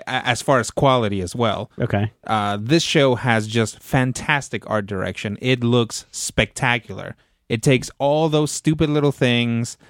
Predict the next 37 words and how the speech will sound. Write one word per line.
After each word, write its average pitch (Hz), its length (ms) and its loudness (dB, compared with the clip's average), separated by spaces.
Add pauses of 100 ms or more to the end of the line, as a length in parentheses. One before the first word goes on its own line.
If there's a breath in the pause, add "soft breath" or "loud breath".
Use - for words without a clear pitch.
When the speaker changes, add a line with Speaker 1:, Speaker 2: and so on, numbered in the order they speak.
(160 soft breath)
Speaker 1:
that 113 280 2
you 117 160 0
just 127 220 -2
kinda 131 240 0
have 127 280 0
to 117 120 2
shrug 120 540 2
and, 113 180 0
and 110 180 -2
accept 117 480 -2
in 110 140 0
magical 113 380 2
girl 117 300 2
shows 107 360 0
because 110 360 -2
whatever, 110 400 2
it's 107 120 -4
for 107 160 -6
kids 110 320 0
and 107 80 0
nobody 101 240 0
cares. 120 500 0
Speaker 2:
Is 131 140 4
it 151 80 4
for 151 100 2
Speaker 1:
And 127 100 4
Speaker 2:
kids? 151 100 6
Speaker 1:
actually, 117 480 -2
no, 104 240 2
it 87 80 -4
certainly 95 320 -4
Speaker 2:
Okay. 92 260 -2 (560)
Speaker 1:
not. - 0 -
Um, 98 500 2 (880)
and 127 180 2
it 120 140 -2
takes 147 360 2